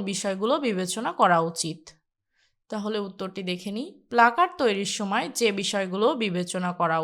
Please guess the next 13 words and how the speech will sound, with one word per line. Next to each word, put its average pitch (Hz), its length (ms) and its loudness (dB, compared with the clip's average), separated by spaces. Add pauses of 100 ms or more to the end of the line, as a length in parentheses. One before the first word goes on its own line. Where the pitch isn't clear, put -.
উচিত 240 300 -6
সেগুলো 180 460 -4
হলো 180 300 0 (580)
ঝুঁকির 208 500 0 (140)
কারণ, 175 340 6 (440)
ঝুঁকির 196 440 -4
ধরন, 185 400 2 (480)
ডিজিটাল 302 460 2
মাধ্যমে 196 460 2
ব্যক্তিগত 180 520 -2 (140)
তথ্যের 185 340 -4
গোপনীয়তা 180 720 -4
লঙ্ঘনের 175 540 -2